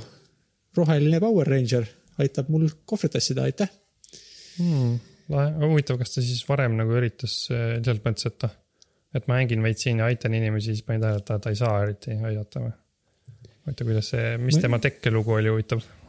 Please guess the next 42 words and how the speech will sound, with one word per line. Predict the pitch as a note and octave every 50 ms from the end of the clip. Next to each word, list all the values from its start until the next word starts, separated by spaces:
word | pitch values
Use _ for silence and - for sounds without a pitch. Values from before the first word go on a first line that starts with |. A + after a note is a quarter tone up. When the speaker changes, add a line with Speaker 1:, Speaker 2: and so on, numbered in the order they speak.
| E3+ F3
Speaker 2:
Origin | - C3+ C3 B2+ B2 A2 - B2 A#2 A2+
story. | - - - C3+ B2+ B2 A#2+ A#2+ - - - - _ _ _ _ _ _ _ _ _ _ _ _ _ _ _ _ _ _ _ _ _ _ _ _ _ _ _ _ _ _ _ - - _ - - _ _ _ - - - F#3+
Ma | G3+ C3+ C3+
Speaker 1:
Hmm. | C3+ C3
Speaker 2:
ise, | C#3 C#3 C#3+ B2+
ma | B2 B2 C3+
ise | C#3+ C#3
mõtlesin, | A#2+ A2+ A#2 - - - A2 A2
et | G#2+ -
sa | - A#2 A2+
ütled | A#2 - - A2+ G#2+
meile | A2 G#2+ A2
üks, | A2+ - - A2+
et | G#2 -
ta | - A#2 A2 A2
sellepärast | A2 B2 A#2 A2 A2+ A2+ A2 -
tegi | - B2 A2 G#2
seda, | G#2+ G2+ G#2 G2+ G2+
et | G2+ - -
ta | A#2 G#2+ G#2
kunagi, | A2 A#2 A2 G#2+ A2 A2 A2 A2 A2 A2
äh, | A2 A2 A2 A2+ A2+ A#2 B2 D#3+ D3+ - _ _ _ _ _ _ _ _ _ A3 - _ -
üritas | C3 A#2+ - - - -
kohvrit, | - B2 - - A#2+ G#2 - _ -
ma | A#2+ A2+
ei | A2+
tea, | A2 G#2
trepist | - B2 - - - -
alla | B2 A2+ A2 A2
tassida | - - - A2+
ja | G#2+
siis | G#2 - -
kukkus | B2+ - - - A2 G2+
ja | G#2+ G2+
siis | G2+ G#2+ A2
oli | G#2+ G#2+ G#2+ A2+ A2 - _ _ - _ _ _ _ _ _
kogu | - B2 A#2 A2+
aeg | G#2+ G#2 G#2+ G#2
koomas | - A#2+ A#2 A2+ G#2+ G#2 G2+ G2+
ja | G#2 G2+
siis | G#2 G#2 -
ta | - -